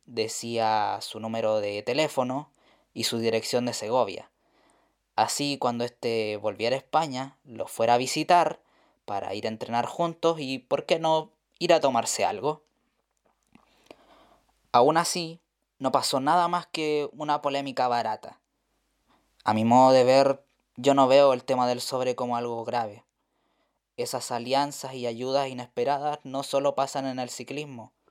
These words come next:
sino que en todos los deportes. Y si hablamos de ayudas similares, lo que hicieron los colombianos Hernández y Camargo ayudando a Fabio Parra a aumentar las diferencias en la etapa final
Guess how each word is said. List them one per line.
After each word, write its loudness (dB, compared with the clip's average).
sino -10
que -6
en -8
todos -2
los -4
deportes. -6
Y -12
si -4
hablamos 0
de 0
ayudas 2
similares, 0
lo 0
que -2
hicieron 0
los 0
colombianos -2
Hernández -2
y -8
Camargo 4
ayudando 0
a 2
Fabio 0
Parra 4
a -16
aumentar 2
las 2
diferencias -2
en 2
la 4
etapa 4
final 0